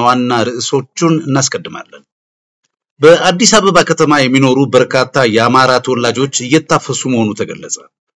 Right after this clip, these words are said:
በምስራቅ ወለጋ ዞን በመከላከያ ሰራዊትና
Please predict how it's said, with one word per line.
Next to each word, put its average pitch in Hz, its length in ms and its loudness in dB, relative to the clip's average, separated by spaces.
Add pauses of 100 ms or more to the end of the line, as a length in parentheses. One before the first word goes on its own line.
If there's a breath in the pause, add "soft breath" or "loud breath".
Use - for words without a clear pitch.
በምስራቅ 147 440 4
ወለጋ 170 300 2 (100)
ዞን 147 300 4
በመከላከያ 139 760 2
ሰራዊትና 131 520 0